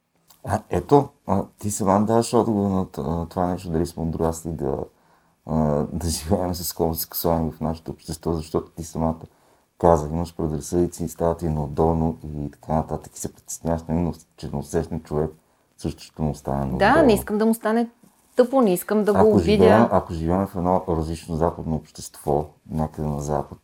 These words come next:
Speaker 1: а, такива теми няма да са неудобни. Ти няма да, а, да отидеш при човека и да му кажеш, а, „Имам идеалния, а, партньор за теб, само че не знам, кажи ми сега, а, жена ли трябва да те търси или, а,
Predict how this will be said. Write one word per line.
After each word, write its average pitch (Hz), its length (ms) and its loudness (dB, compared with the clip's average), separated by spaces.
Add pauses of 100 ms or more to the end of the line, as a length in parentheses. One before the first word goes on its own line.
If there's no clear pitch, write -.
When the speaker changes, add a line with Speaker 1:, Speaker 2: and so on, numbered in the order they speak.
(120)
Speaker 1:
а, 80 260 0
такива 78 380 -8
теми 82 320 -4
няма 76 220 -2
да 78 60 -6
са - 200 -10
неудобни. 67 600 -6 (440)
Ти 85 80 -6
няма 80 260 2
да, 78 100 -4 (440)
а, - 80 -4 (400)
да 80 140 -10
отидеш 78 360 -6
при - 80 -20
човека - 440 -8
и - 20 -6
да 71 60 -6
му 71 220 -6
кажеш, 78 500 -4
а, 78 140 0 (640)
„Имам 104 320 6
идеалния, 90 580 2 (520)
а, 78 260 0
партньор 85 460 -2
за 73 160 -4
теб, 117 380 2
само 104 300 2
че 101 160 -6
не 92 120 2
знам, 101 380 2 (120)
кажи 95 240 -2
ми 101 100 4
сега, 90 320 0
а, 87 260 2
жена 82 420 2
ли 120 60 0
трябва 107 260 0
да - 60 -12
те - 60 -20
търси 101 400 -2
или, 101 320 0 (480)
а, 87 40 -6